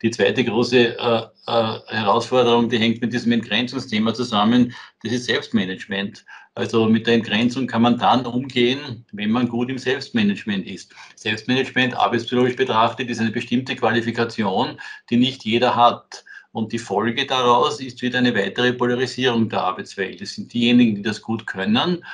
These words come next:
und diejenigen, die das nicht gut können. Äh, und die dritte Herausforderung wäre die Frage der Bedürfnisse.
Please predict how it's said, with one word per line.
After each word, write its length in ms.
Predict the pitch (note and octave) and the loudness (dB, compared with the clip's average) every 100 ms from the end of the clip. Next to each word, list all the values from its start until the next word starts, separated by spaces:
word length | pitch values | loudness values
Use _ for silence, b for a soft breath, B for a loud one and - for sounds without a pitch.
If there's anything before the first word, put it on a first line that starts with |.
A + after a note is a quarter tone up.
| B B | B B
und 180 | B2 A#2+ | -6 -4
diejenigen, 400 | B2+ A#2+ B2+ C3 | 0 2 2 0
die 80 | A#2+ | -2
das 200 | C3 - | -2 -2
nicht 300 | C3 C3+ - | -6 -8 -10
gut 200 | A2 A2 | -10 -10
können. 440 | - F#2+ F#2 F#2+ - B B B | -8 -8 -6 -10 -14 B B B
Äh, 200 | - G#2 | 0 0
und 260 | G#2 A2 G#2+ | 0 -2 -2
die 80 | A#2 | -2
dritte 320 | G2+ A#2 B2 | 0 0 2
Herausforderung 840 | C3+ A#2 B2 - C3+ C3 B2+ C3 | 2 4 2 0 -2 0 -2 0
wäre 220 | A#2 A#2 | 2 2
die 100 | A#2+ | 2
Frage 320 | B2+ G#2 G#2+ A#2+ | 0 2 2 0
der 100 | B2+ | -2
Bedürfnisse. 840 | C3 C3+ C3+ - A2 G2 F#2+ - | -4 -4 -4 -4 -8 -6 -10 -10